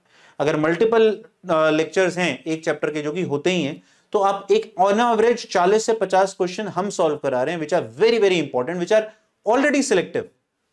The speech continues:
प्लस तीस ये, प्लस तीस की डीपीपी, तो आपके पास सौ क्वेश्चन हैं, बस वही करना है यार, उससे ज्यादा कर नहीं सकते आज के समय में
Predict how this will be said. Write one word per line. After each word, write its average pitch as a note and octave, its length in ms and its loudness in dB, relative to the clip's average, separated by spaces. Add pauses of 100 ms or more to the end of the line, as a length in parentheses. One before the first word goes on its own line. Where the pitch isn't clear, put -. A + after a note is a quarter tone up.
प्लस A#3+ 300 0
तीस G#3 280 -4
ये, D3+ 400 -4
प्लस A#3+ 200 0
तीस G#3+ 260 -6
की G#3+ 140 -4
डीपीपी, C#3+ 560 -8 (100)
तो F#3+ 60 -4
आपके F#3 200 -6
पास A3 120 0
सौ G#3 260 -2
क्वेश्चन F3 360 -4
हैं, G#2+ 300 -14
बस E3+ 200 -2
वही D3+ 240 -4
करना D3+ 280 -2
है C3 100 -4
यार, E3 160 -2
उससे D#3+ 100 -6
ज्यादा F3 180 0
कर F3 180 -4
नहीं F#3+ 140 -4
सकते B2+ 300 -8
आज G#2 240 -4
के A2 100 -14
समय G2+ 180 -18
में G#2+ 220 -20